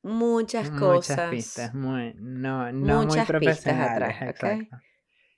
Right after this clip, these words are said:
Speaker 2: Eh,
Speaker 1: No eran gente
Speaker 2: no,
Speaker 1: profesional
Speaker 2: no,
Speaker 1: en,
Speaker 2: no.
Speaker 1: en, en este momento.
Speaker 2: No, exacto.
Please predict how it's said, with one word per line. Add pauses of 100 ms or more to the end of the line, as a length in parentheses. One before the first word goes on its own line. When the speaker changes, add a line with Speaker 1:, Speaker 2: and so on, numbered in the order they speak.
(120)
Speaker 2:
Eh,
Speaker 1:
No
eran
gente
Speaker 2:
no,
Speaker 1:
profesional
Speaker 2:
no,
Speaker 1:
en,
Speaker 2:
no.
Speaker 1:
en,
en
este
momento.
Speaker 2:
No,
exacto.